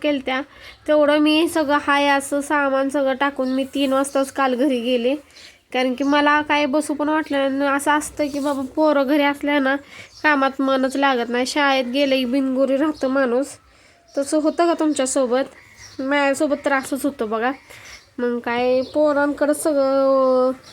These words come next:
काय करत असत्याल, काय खाल्लं का नाही, कुठं गेले असत्याल, असं सारखं डोक्यात विचार येतो.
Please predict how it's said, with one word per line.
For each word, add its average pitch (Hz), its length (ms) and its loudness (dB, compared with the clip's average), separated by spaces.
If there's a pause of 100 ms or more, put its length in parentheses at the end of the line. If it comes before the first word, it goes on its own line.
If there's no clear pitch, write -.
(260)
काय 262 180 2
करत 262 280 0
असत्याल, 254 880 0
काय 247 300 0
खाल्लं 254 340 0
का 247 140 -4
नाही, 240 500 0 (320)
कुठं 247 340 -2
गेले 247 240 0
असत्याल, 233 580 -2 (520)
असं 262 180 -2
सारखं 302 340 0
डोक्यात 311 280 0
विचार 277 280 0
येतो. 262 400 0